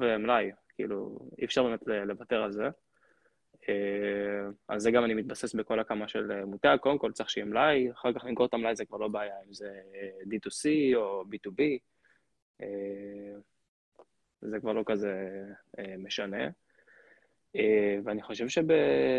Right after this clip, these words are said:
שבאי-קומרס אלפיים עשרים ואחת, אה, אלפיים עשרים ואחת, אלפיים עשרים ושתיים ו-, וכן הלאה וכן הלאה,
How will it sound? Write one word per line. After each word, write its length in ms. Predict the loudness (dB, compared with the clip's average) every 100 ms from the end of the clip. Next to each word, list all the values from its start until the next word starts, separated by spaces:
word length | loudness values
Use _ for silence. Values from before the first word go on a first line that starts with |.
| 2 2 2 0 -2 -6 _ _ _ _ 4
שבאי-קומרס 840 | 6 6 4 4 2 -2 -10 -16 -14
אלפיים 300 | -4 0 0
עשרים 280 | 0 -2 0
ואחת, 380 | -2 -4 -2 -2 -2 -6 _ _ _ _ _ _
אה, 60 | -6 -4 -4 -4 -6 -8 -12 -16 _ _ _ _ _ -8
אלפיים 200 | -2 -2
עשרים 220 | 0 -2
ואחת, 360 | -2 2 4 4
אלפיים 240 | 2 -6
עשרים 220 | -8 -8
ושתיים 600 | -4 2 4 4 0 -2 -2
ו-, 720 | -2 -2 -6 -6 -8 -10 -10
וכן 200 | -4 -2
הלאה 160 | -2
וכן 220 | -4 -6 -2
הלאה, 220 | -2